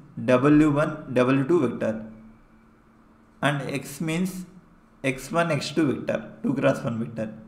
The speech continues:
It means that the expression for this is W one X one plus W two X two plus W naught equal to zero. This is the decision boundary. Suppose if you are above this decision boundary, then you can call it like, uh,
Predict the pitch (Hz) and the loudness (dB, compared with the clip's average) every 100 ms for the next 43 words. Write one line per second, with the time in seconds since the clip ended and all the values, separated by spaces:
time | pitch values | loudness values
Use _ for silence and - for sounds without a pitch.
0 | - 131 135 160 151 147 143 143 - 117 | -10 -6 -2 -2 0 2 2 -2 -8 -8
1 | - - - - 123 - 160 143 156 147 | -8 -16 -20 -12 -12 -2 0 0 0 2
2 | 147 139 - 127 - - - - - - | 2 0 0 -2 -2 -10 -16 -18 -18 -18
3 | - 113 120 135 147 156 143 139 - 120 | -8 0 4 6 6 4 2 -2 -2 -2
4 | 117 - - 143 120 123 131 143 156 160 | -4 -12 -2 -2 2 2 2 2 0 -2
5 | 143 - - 135 113 - - - - - | -4 -6 -4 -4 -4 -8 -16 -20 -16 -4
6 | 156 - - 131 131 139 139 143 165 170 | -2 -2 -4 0 2 4 4 2 2 2
7 | 180 165 131 110 - - - 165 147 143 | 2 4 4 2 -2 -6 -2 0 2 0
8 | 156 139 120 117 110 107 - - - - | 0 0 4 4 2 -2 -6 -12 -18 -20
9 | - _ _ - 165 - 156 147 - - | -20 _ _ 0 2 4 4 4 -4 -14
10 | - - - 156 - - 131 127 170 196 | -6 -4 2 2 0 -2 2 6 8 8
11 | 196 185 147 135 135 131 120 113 113 123 | 6 6 4 2 0 2 2 2 2 0
12 | - - - - - - 147 156 160 151 | -4 -10 -18 -20 -14 -2 0 2 0 2
13 | 143 143 156 156 156 156 - | 4 4 4 2 2 2 0